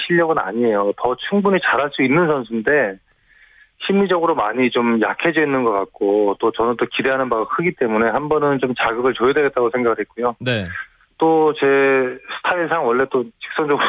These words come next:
Speaker 1: 좀 얘기를 하는 스타일이라
Speaker 2: <laughs>
Speaker 1: 근데 이제 고마운 건 그런 부분들을 잘 들어줬다는 거죠.
Speaker 2: 네.
Speaker 1: 네,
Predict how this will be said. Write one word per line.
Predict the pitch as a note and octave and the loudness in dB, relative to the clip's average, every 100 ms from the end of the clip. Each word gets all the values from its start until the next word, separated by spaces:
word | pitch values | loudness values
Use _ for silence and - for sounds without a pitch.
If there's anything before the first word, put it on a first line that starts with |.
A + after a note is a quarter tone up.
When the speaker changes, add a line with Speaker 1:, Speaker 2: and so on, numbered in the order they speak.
| - | -2
Speaker 1:
좀 | - | 0
얘기를 | C3 B2 C3 | 0 0 0
하는 | D3 E3+ | 0 -2
스타일이라 | D#3 D3+ C3+ A#2 C3+ C3 A2 - - D3+ | -2 -2 0 2 2 0 -2 -6 -8 -6
Speaker 2:
<laughs> | - - - | -6 -8 -2
Speaker 1:
근데 | E3 | 0
이제 | E3+ | 0
고마운 | - C#3+ F3+ F#3+ D3+ | -2 0 2 2 2
건 | C3 C#3+ C3 A2 | 2 2 0 -2
그런 | - - E3+ | -2 -2 -2
부분들을 | C3 C3 D3 C3+ C#3 C#3 B2+ A2+ _ _ _ - _ _ _ _ - | 0 0 0 2 4 4 2 -2 _ _ _ -20 _ _ _ _ -6
잘 | C#3+ C3+ | -4 -2
들어줬다는 | C3+ F#3 E3+ D3+ C3 G#2+ | -2 0 -2 -2 -4 0
거죠. | G2 G2 G#2 - | 0 2 -2 -4
Speaker 2:
네. | G#2+ G2+ | -4 -2
Speaker 1:
네, | G2 G#2 G2+ | 0 -2 -2